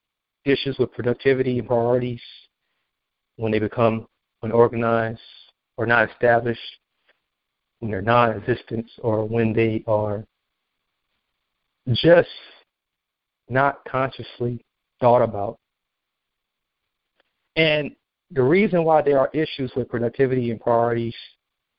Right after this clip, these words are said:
that have gone wrong <laughs> is mindset. You know, that's one. We talked about mindset. We talked about biological factors.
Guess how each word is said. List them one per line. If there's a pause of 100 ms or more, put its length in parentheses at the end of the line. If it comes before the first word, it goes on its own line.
(260)
that (200)
have
gone
wrong (260)
<laughs>
is
mindset. (480)
You
know, (300)
that's
one. (440)
We
talked
about
mindset. (680)
We
talked
about (760)
biological
factors.